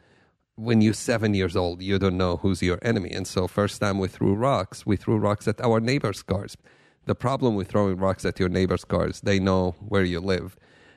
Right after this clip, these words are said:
So eventually we figured out you have to throw rocks at people who don't know where you live. And that's when we went to the main road and threw rocks at Israeli cars, and eventually,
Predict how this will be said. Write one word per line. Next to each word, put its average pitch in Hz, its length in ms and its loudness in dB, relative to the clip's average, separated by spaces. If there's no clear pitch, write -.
So 110 180 0
eventually 104 460 2
we 92 100 2
figured 92 380 0
out 92 180 2
you 92 60 2
have 90 140 -6
to 90 80 -6
throw 92 180 0
rocks 90 380 0
at 98 160 -8
people 92 240 0
who 92 160 0
don't 92 240 0
know 101 120 2
where 95 220 0
you - 160 -6
live. - 400 -8
And 90 180 0
that's 90 300 -2
when 90 240 2
we 92 260 2
went 90 340 0
to 98 80 0
the 87 280 0
main 95 300 2
road 101 340 2
and 82 160 2
threw - 180 0
rocks 87 400 -2
at - 140 -4
Israeli 98 480 2
cars, 92 400 0
and 87 120 -2
eventually, 92 760 0